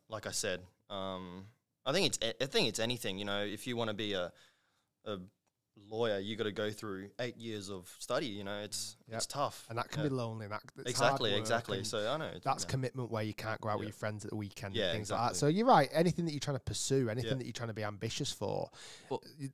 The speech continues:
Speaker 2: it comes with obstacles and barriers.
Speaker 3: You know what I can't fathom, though? Like, we came up yesterday, it's only, like, only a four and a half hour drive, whatever. So in the grand scheme of things, not very far. But imagine if you'd have, like, flown here for the Open from Australia,
Speaker 1: Yeah.
Speaker 3: wherever it might be, and you have a practice round, it's swinging it quite good. You get on the golf course and shoot, like,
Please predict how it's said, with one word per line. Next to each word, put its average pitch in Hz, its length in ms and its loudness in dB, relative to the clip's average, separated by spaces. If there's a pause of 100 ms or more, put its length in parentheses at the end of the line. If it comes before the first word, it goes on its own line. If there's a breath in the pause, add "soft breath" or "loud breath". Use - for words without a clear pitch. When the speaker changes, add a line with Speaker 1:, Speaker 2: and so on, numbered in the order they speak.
(100)
Speaker 2:
it 143 200 -10
comes 160 240 4
with 135 100 6
obstacles 123 480 2
and 113 100 0
barriers. 131 400 8
Speaker 3:
You 156 60 6
know 170 60 8
what 165 100 8
I 170 140 2
can't - 280 2
fathom, 131 360 2
though? 107 160 2
Like, 101 100 -2
we 147 220 4
came 147 200 2
up - 80 0
yesterday, 104 440 -2
it's 110 80 -2
only, 120 140 4
like, - 120 -4
only 120 300 4
a - 40 -4
four 104 280 2
and 101 80 -2
a - 20 -10
half 101 240 -2
hour 101 160 0
drive, 98 380 -4
whatever. 90 180 -6
So 113 120 0
in 113 60 2
the 117 60 0
grand 113 240 2
scheme 110 240 -2
of 101 40 -10
things, 104 180 -6
not 107 160 -4
very 101 140 -4
far. 107 280 -2
But 107 80 -4
imagine 139 420 -2
if 104 140 -8
you'd 110 200 -2
have, 104 120 -2
like, 104 300 -2 (260 loud breath)
flown 131 320 2
here 120 400 0 (140)
for 117 100 -4
the 113 160 2
Open 107 540 0
from 98 420 0
Australia, 98 640 -2
Speaker 1:
Yeah. - 60 -20 (120 loud breath)
Speaker 3:
wherever 110 200 4
it 82 60 -2
might 107 200 -2
be, 98 320 -2 (300 loud breath)
and 107 160 2
you 110 80 -2
have 117 80 -4
a - 40 -10
practice - 280 -4
round, 98 200 0
it's - 140 -12
swinging 113 220 -2
it - 60 -8
quite 98 180 -2
good. 104 180 2
You 101 60 -6
get 104 160 2
on 113 100 0
the 113 60 -2
golf 117 320 4
course 107 140 -2
and - 60 -4
shoot, - 140 -2
like, 98 220 -4